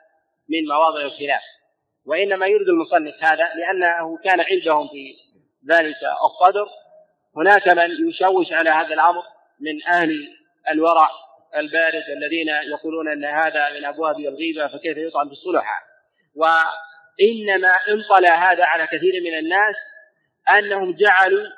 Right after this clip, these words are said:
تلازما بين الديانة وبين الضبط، فقد يكون الرجل من الصلحاء ومن أهل القرآن ومن أهل، ومن أهل تحري الصدق، لكنه لم يؤتى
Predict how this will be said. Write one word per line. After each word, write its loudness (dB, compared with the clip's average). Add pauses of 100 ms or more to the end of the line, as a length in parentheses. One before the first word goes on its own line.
(240)
تلازما 2
بين -2
الديانة 0 (840)
وبين 2
الضبط، 2 (560)
فقد 0
يكون 2
الرجل 0
من 0
الصلحاء 2
ومن -6
أهل -4
القرآن 4 (600)
ومن 0
أهل، 0 (360)
ومن -4
أهل 0
تحري 0
الصدق، -6
لكنه 0
لم 2
يؤتى 2